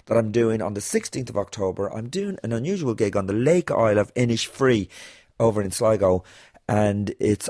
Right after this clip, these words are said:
on a raft type thing. There's a thing called stand-up paddling where you stand on a little kind of a raft and you use a big, long paddle to propel yourself down across the lake or down a river. Uh, and I'm going to do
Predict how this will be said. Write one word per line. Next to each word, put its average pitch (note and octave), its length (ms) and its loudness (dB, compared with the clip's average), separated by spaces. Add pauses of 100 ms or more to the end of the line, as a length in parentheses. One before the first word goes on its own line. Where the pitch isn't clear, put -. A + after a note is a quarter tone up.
on A2 520 0
a G2 360 0
raft G2+ 800 -6
type F2+ 300 -12
thing. F2+ 220 -6
There's F2+ 160 -8
a G2 40 -2
thing B2+ 140 -4
called B2 240 -2
stand-up A2+ 460 -2
paddling G2 340 -2
where F#2 140 -6
you F2+ 80 -8
stand A#2 340 -6
on G#2+ 100 -2
a F2+ 160 -2
little G#2+ 300 -2
kind A2 240 -10
of F#2+ 80 -10
a F#2+ 60 -4
raft F#2 400 -4
and F2 120 -10
you F2+ 60 -10
use G#2 300 -6
a G2 80 -8
big, A#2+ 340 -2
long A2 540 0
paddle F#2+ 480 0
to - 200 -8
propel G#2+ 460 -2
yourself F2+ 440 -4
down F2+ 380 -8
across G2 300 -8
the - 120 -12
lake F2+ 300 -6
or F2 60 -8
down F2 220 -8
a F#2 80 -6
river. G2 320 -2 (520)
Uh, G#2+ 520 0
and D3 420 0
I'm F#3 240 -2
going A#2+ 280 -2
to A2+ 100 -10
do G2+ 480 -6